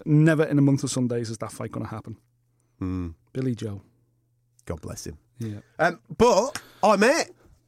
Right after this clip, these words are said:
Speaker 2: as well as, uh,
Speaker 1: Mighty Mo and his super, super spunk
Speaker 2: That's it.
Speaker 1: is coming to Matchroom near you, brother.
Speaker 2: That's it.
Speaker 1: He's dazone, baby. Langston's gotta pay for those baby mamas somehow, hasn't he?
Speaker 2: He got to, hasn't he? He's gotta get some of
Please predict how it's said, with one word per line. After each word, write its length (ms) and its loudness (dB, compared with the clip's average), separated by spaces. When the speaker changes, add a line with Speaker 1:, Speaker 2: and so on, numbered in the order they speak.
Speaker 2:
as 140 2
well 140 6
as, 140 2
uh, 180 6
Speaker 1:
Mighty 380 6
Mo 560 8
and 140 6
his 120 4
super, 280 4
super 300 6
spunk 360 4
Speaker 2:
That's 320 -8
it. 240 -6
Speaker 1:
is 200 -2
coming 480 4
to 380 6
Matchroom 720 4
near 240 6
you, 240 6
brother. 440 4
Speaker 2:
That's 320 -4
it. 120 4
Speaker 1:
He's 120 2
dazone, 560 6
baby. 440 6
Langston's 320 2
gotta 140 4
pay 180 2
for 80 -4
those 160 6
baby 260 6
mamas 300 4
somehow, 320 4
hasn't 120 4
he? 40 4
Speaker 2:
He 40 4
got 100 6
to, 100 4
hasn't 140 4
he? 40 4
He's 120 2
gotta 140 6
get 140 4
some 100 4
of 60 4